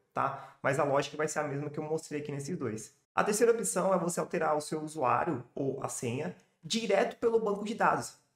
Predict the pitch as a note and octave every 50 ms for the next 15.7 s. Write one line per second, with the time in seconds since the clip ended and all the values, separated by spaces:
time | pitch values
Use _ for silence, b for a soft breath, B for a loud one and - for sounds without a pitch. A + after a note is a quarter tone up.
0 | _ _ - F#3 G#3+ - B3+ B3 B3+ B3+ B3+ C4 C4+ B3+ B3+ B3+ A3 G3+ F3 -
1 | - - - - - F3 E3 D3 C#3+ C#3+ D3+ D3+ C#3+ D#3 D3+ C#3+ C#3+ - C3+ C3
2 | B2+ - C3 A#2+ C3 - - C3+ B2+ B2 B2 - - D3+ D#3+ D#3 C3 - - -
3 | - _ _ _ D#3 E3 F3 F3 F3 F3+ F3+ - - F#3+ G3 F#3+ F#3+ F#3+ - G#3+
4 | G#3 A3+ - A3 G3 F#3+ F#3+ - - E3 G#3 G#3+ G#3+ F3+ F3 E3+ E3+ E3+ F#3+ -
5 | - - G3+ F#3+ F#3 F3 - D#3 D#3+ D#3 D#3 D3+ - D#3+ D3+ D3+ - D3 C#3+ C#3+
6 | C#3+ - D3+ D3 D#3+ D#3+ - - - - F3 F3 G3 E3+ E3+ E3+ - E3+ E3+ F3
7 | E3+ E3+ - F3+ F3 E3 - E3+ D#3+ D#3+ D#3+ D#3+ - - - - F#3 - D3+ -
8 | - - - - _ _ - F3+ A#3 A#3+ A#3 C#4 C#4 C4+ B3+ F3 G#3 G#3+ G#3+ G#3+
9 | - - - D#3+ D#3 C#3+ C#3 - - G#3+ G3 F3+ F3+ F#3 - - - - _ _
10 | - D3+ F3+ F#3 C#3 B2 A#2+ - - - _ - G#3+ A3 B3+ B3+ B3 B3 - F3
11 | F3 G3+ G3 E3 - - D3+ D#3 - E3 - - D#3 D3 C#3+ C#3+ C#3 D3 C#3 B2
12 | C3+ D3 D#3+ - D3 D3+ D#3 D3+ - - - - D#3 D3 D#3+ D#3+ - - - D#3+
13 | - - C#3 D3 E3 F3 E3+ - - - E3+ F#3+ G3+ - A3+ G3 F#3+ F#3+ F#3 F#3+
14 | F3 F3 D#3 D3 C#3 C#3 C#3 D3 D3+ E3 F3+ F#3+ G3 F#3 F3 F#3 F3+ F3 F3+ F#3+
15 | F3 E3+ E3 E3 F#3 - A#3 F#3+ C#3+ A#2+ A#2 - - -